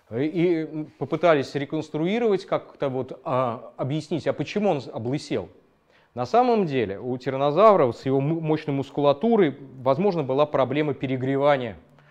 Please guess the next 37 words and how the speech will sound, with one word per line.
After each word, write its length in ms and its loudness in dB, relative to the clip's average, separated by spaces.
Он 140 -2
двигается, 600 2
мышцы 360 0
работают, 760 2
температура 480 -2
тела 200 0
повышается, 720 -2
а 300 -4
если 260 -2
на 80 -2
него 200 -2
еще 180 -4
шубу 260 -6
надеть, 380 -4
ну 140 -10
все, 160 -10
тепловой 500 -2
удар 220 0
и 60 -6
смерть. 420 -10
Поэтому 320 4
он 140 4
облысел, 400 2
может, 320 -2
для 100 -4
того, 220 -2
чтобы 180 -4
терять 360 -6
тепло. 340 -8
Это 100 -14
такая 260 -10
вот 140 -8
интересная 560 -10
идея. 340 -10
Дальше 380 8
интереснее, 1040 4
да? 280 0